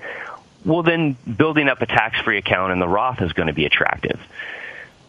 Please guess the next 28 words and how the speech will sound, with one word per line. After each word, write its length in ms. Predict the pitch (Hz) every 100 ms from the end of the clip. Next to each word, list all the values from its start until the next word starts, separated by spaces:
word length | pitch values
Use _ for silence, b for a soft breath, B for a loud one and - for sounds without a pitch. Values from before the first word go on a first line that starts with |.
| - 523
But 300 | 104 120 123
you 140 | 127
really, 140 | 143 -
again, 260 | 117 123
you 80 | 107
need 140 | 113
to 80 | 110
do 140 | 107 101
two 240 | - 131
things. 280 | - 82 76
You 80 | 95
need 180 | 92
long-term 520 | 90 95 127 160 170 151
tax 300 | 110 104 -
projections 480 | 101 92 87 92 85
so 80 | 113
you 200 | 104 101
know. 240 | 95 85 73
You 180 | 82
clearly 560 | 90 - 127 139 147 139
know, 200 | 104 95
am 120 | 85
I 80 | 92
gonna 140 | 92 87
be 160 | 85
at 80 | 78
the 200 | 76 -
same, 440 | 123 131 139 143